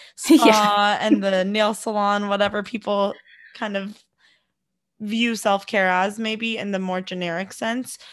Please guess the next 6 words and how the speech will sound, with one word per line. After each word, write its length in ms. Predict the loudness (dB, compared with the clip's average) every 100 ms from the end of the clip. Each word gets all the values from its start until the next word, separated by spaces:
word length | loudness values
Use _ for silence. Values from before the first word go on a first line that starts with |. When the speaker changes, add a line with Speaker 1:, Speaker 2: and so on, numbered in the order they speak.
| -6
Speaker 1:
Yeah. 140 | 0 2
Speaker 2:
What 160 | 0 -2
do 80 |
you 300 | -4 -2 -6
think 440 | -4 -4 -4 -6 -12 _
self-care 1000 | -8 -6 -6 -6 -2 2 2 2 -2